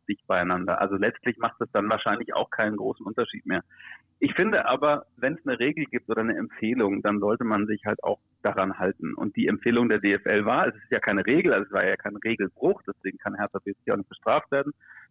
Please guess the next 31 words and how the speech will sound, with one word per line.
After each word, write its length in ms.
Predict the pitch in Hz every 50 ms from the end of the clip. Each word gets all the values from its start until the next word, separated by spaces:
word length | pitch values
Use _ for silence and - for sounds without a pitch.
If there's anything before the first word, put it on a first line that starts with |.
| _ _ _ -
Aber 160 | - 110 110
es 80 | 110 - -
ist 180 | 156 160 -
nun 140 | 143 131 120
mal 100 | 110 104
eine, 400 | 113 113 110 110 107 107 101 -
eine 160 | 107 110 107
klare 380 | 98 - - 98 104 123 135 95
Empfehlung 480 | 101 107 - - 120 127 147 131 117
gewesen. 420 | 101 101 92 92 95 98 110 117 - _ - - - - - _ _ _ _ _
Und 260 | - 135 120 120 - - - _ -
ich 120 | 135 - -
finde, 200 | - 175 180 156
da 280 | - 117 123 123 123 - 127
sollte 220 | 127 139 156 151 143
man 120 | 131 120
sich 160 | 123 120 - - _
vor 160 | - 131 -
allem 260 | - 151 175 151 -
deshalb 400 | - 117 143 - - 160 147 135 -
daran 300 | 127 127 131 120 120 113
halten, 280 | 117 113 - - 131 120
weil 200 | - 107 107 143
ja 200 | 151 135 127 - -
nach 160 | - 113 113 - -
wie 80 | 120 - _
vor 280 | 120 127 143 147 131 - - - _
viele 260 | - 160 165 156 135
in 100 | 120 -
der 80 | -
Bevölkerung 720 | 117 110 - - 127 147 - - 127 117 117 117 117 - -